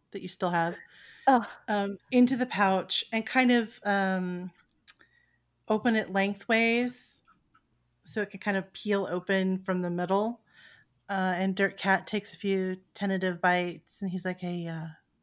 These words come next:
Speaker 1: uh, thanks. Thanks." He's really embarrassed, and he's still trying really hard not to look at the hole.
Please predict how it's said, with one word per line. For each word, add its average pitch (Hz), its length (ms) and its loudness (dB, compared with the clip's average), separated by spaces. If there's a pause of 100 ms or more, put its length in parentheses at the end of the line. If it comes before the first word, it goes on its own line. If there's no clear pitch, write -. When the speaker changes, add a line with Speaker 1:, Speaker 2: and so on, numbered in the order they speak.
(140)
Speaker 1:
uh, 170 140 -14 (920)
thanks. 160 440 -6 (1000)
Thanks." 156 380 -14 (880)
He's 226 140 4
really 220 260 6
embarrassed, 180 640 2 (240)
and 226 100 2
he's 226 200 4
still 220 580 4 (580)
trying 240 420 8
really 220 300 6
hard 185 400 6
not 175 180 2
to 208 80 -6
look 180 200 -6
at 170 80 -16
the 160 100 -4
hole. 127 400 -4